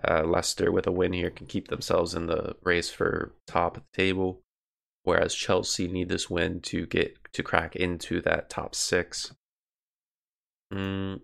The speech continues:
uh, y-, being biased, I wanna say Chelsea, but there's something tells me Leicester is gonna be in this match, so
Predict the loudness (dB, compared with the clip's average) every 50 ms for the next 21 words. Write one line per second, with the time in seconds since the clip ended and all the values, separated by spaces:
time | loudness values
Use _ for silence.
0 | _ _ _ _ _ _ -6 -6 -6 -6 -8 _ _ _ _ _ _ _ _ -8
1 | -4 -4 -2 -4 -4 -8 -12 _ _ _ _ -2 -2 0 0 2 4 4 4 4
2 | 4 2 0 -2 -2 -2 0 0 -2 -2 -4 -4 -6 -2 0 2 2 2 0 -2
3 | -2 -2 -2 -4 -4 -4 -8 -10 _ _ _ _ _ _ _ _ _ _ _ _
4 | _ _ _ _ _ _ _ _ _ -6 -2 0 2 2 2 2 2 0 0 2
5 | 4 4 4 4 2 0 0 2 2 2 2 0 0 0 0 0 2 0 0 0
6 | 2 2 2 2 0 -2 -2 -2 -2 0 0 0 0 -2 -8 -12 -12 -16 _ _
7 | -6 -2 0 2 4 4 2 0 -2 -10